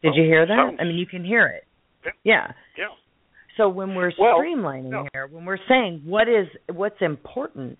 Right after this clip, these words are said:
Speaker 1: is right now, where do you have absolute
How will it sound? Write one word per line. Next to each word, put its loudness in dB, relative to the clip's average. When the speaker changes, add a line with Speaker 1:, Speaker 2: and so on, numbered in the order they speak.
Speaker 1:
is -2
right 2
now, -2
where 4
do -8
you -4
have -2
absolute -4